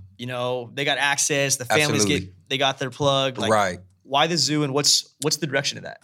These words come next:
Speaker 2: Well, you know, I really wanted to create a school where children can have hands-on learning experiences. You know, um, I think back when I was in school, um,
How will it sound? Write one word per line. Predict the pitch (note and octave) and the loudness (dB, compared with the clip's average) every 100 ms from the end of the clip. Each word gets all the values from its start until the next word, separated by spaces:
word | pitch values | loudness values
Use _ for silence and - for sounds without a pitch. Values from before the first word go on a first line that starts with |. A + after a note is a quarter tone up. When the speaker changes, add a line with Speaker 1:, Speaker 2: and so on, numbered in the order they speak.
| _ - | _ 0
Speaker 2:
Well, | C#3+ D3 D3 C#3 | 4 4 4 0
you | D3+ | -2
know, | D#3 D3 C#3+ | -2 0 2
I | C3+ | 2
really | C3 D#3+ E3+ | 0 0 -2
wanted | D#3+ C#3 C3 | -2 -4 -6
to | A#2 | -12
create | - B2 A#2+ G#2+ | -6 -2 -2 -2
a | |
school | G2+ - B2 A#2 A2+ G#2 G2+ G2 F#2+ - | -4 -4 -2 0 2 2 2 0 -4 -8
where | G2 G2 F#2+ F#2 F#2 | -2 0 2 0 -2
children | F#2 G#2+ A#2 G#2+ G#2 | -4 -4 -4 -4 -6
can | G#2 | -4
have | F#2+ G2 F#2 F2+ | -2 0 0 -2
hands-on | A2 G#2+ F#2+ G2 F#2+ | -2 -2 0 0 0
learning | F#2+ G2+ F2 | 0 -2 -4
experiences. | E2 - F2+ D#2+ - D#2+ - | -4 -6 -6 -6 -6 -4 -4
You | G2+ | -2
know, | G2 F#2 F2+ F2+ F2+ - - - | 0 2 2 -2 -6 -18 -8 2
um, | G2+ G2 F#2+ F#2 F#2+ | 2 4 0 -2 -4
I | A2 | -2
think | A2+ C3+ | -2 -2
back | A2 A#2 - | 0 0 -2
when | F#2+ | -2
I | G#2+ | -2
was | A2 F#2 | -2 -4
in | F#2 | -6
school, | F#2 G2+ F#2+ F#2 F2+ F2+ _ - _ | -8 -6 -4 -4 -6 -8 _ -20 _
um, | F#2+ F#2+ F2+ F2+ F2 E2+ F2+ | -4 0 2 2 0 -4 -12